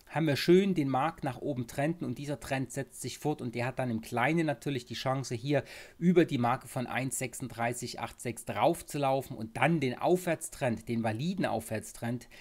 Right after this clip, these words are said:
hier in Richtung dieses Ausbruchslevel um die eins achtunddreißig fünf sechs rauszunehmen, um das Ganze in der Aufwärtsdynamik reinzugehen.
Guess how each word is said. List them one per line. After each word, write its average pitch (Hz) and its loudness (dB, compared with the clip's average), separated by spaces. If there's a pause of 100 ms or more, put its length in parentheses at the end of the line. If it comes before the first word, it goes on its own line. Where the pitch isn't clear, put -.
hier 135 0 (240)
in 175 6
Richtung 127 0
dieses 117 -10
Ausbruchslevel 123 -4
um 139 -4
die 117 -6
eins 113 -4
achtunddreißig 104 -10
fünf 113 -4
sechs - -8
rauszunehmen, 123 0 (280)
um 123 -2
das 123 -2
Ganze 117 -2
in 170 -2
der 165 0
Aufwärtsdynamik 110 -4
reinzugehen. 107 -6